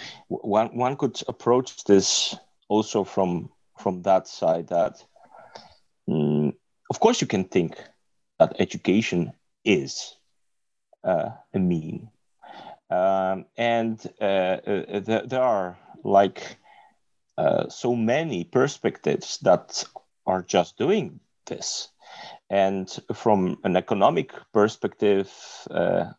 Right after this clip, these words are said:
as well as, uh, from sociological, as Joris mentioned, and possibly from many political sides, education is just a subsystem of something.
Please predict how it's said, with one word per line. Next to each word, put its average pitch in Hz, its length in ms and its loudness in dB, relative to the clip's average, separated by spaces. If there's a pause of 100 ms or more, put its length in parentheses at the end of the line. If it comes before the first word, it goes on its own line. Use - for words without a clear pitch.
as 87 160 -2
well 90 280 0
as, - 480 -4 (500)
uh, 90 480 0
from 90 680 -2 (840)
sociological, 107 840 0
as 95 140 -2
Joris 101 320 -2
mentioned, 95 580 -2 (440)
and 92 500 -2
possibly 107 440 0
from 92 380 0
many 107 220 2
political 107 500 -2
sides, 98 720 -2
education 160 460 -2
is 127 80 -4
just 107 240 0
a 85 40 -8
subsystem 95 680 0
of 80 100 -6
something. 76 500 -2